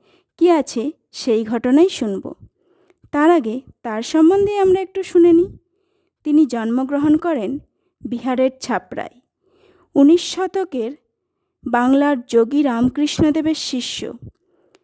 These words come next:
রামকৃষ্ণদেবের অনুরাগীদের মধ্যে তিনি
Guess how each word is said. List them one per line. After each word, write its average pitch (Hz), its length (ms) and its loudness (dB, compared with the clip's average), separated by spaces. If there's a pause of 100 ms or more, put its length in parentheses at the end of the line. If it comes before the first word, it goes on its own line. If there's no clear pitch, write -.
(240)
রামকৃষ্ণদেবের 339 960 2 (100)
অনুরাগীদের 339 720 2
মধ্যে 330 520 2 (240)
তিনি 302 440 2